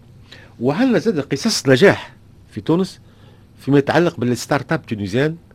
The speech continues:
اللي يخدموا في مجال الصحة الرقمية. وهوني نحب نوجه تحية إلى ستارت اب تونيزيان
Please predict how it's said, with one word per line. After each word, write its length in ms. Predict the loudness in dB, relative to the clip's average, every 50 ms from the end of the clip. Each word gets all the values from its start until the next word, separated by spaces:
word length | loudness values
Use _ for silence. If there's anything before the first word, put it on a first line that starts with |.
| -20 -20 -20 -20 -20 -20 -16 -10 -8
اللي 200 | -6 -2 0 0
يخدموا 320 | 0 0 -4 -8 -8 -10
في 160 | -8 -6 -6 -4
مجال 380 | -4 -4 -2 -2 -2 -2 -2 -4 -10 -20 -20 -20 -20 -20 -20 -16 -12 -12
الصحة 480 | -8 -6 -6 -6 -4 -6 -8 -8 -10 -12 -20 -20 -20 -20 -20 -20 -20 -14 -10 -8
الرقمية. 600 | -6 -6 -6 -8 -6 -4 -2 0 0 -2 -4 -8 -16 -20 -20 -20 -20 -20 -20 -20 -10 -6
وهوني 520 | -4 0 0 2 2 2 0 -2 -4 -6 -12 -18 -14 -14
نحب 400 | -12 -10 -8 -8 -8 -6 -4 -2
نوجه 420 | 0 0 0 0 -2 -8 -8 -10 -12
تحية 360 | -12 -8 -4 -2 0 0 0
إلى 420 | -2 -2 -4 -4 -2 -2 -4 -4 -8 -14 -20 -20 -20 -20 -20 -20 -20 -20 -20 -20 -20 -20 -20 -20 -16
ستارت 360 | -10 -2 2 2 2 2 2
اب 140 | 0 0 0
تونيزيان 540 | -4 -8 -6 -6 -2 0 2 2 2 0 -2